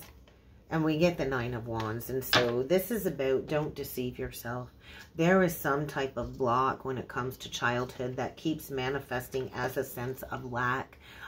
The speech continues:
I feel a lack of consciousness. There could have been a huge missed opportunity here.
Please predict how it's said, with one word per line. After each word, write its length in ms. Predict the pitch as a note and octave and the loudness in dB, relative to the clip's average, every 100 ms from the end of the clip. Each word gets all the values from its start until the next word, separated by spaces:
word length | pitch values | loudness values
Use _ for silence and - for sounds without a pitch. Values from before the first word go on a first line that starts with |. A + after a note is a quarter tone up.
| - | -4
I 100 | D3+ | -2
feel 420 | - C#3+ C#3 C#3+ | 2 6 8 6
a 80 | C#3 | 4
lack 320 | C#3 B2 B2 | 6 4 2
of 100 | G#2 | -4
consciousness. 680 | - C#3+ D3 C#3+ D3 C#3 C3 | -4 -2 -2 -4 -2 -2 -2
There 200 | C3+ C#3+ | 2 2
could 160 | D3 D3+ | 2 -2
have 120 | D3 | -2
been 120 | C3+ | -4
a 40 | B2 | -4
huge 480 | - F3+ E3+ E3 | 0 4 4 4
missed 260 | D3 C3+ - | 0 -4 -2
opportunity 760 | A#2+ - A#2 - E3+ F3 E3+ E3 | -4 -6 -10 -4 2 4 4 4
here. 400 | D#3+ D#3+ D#3 | 2 2 2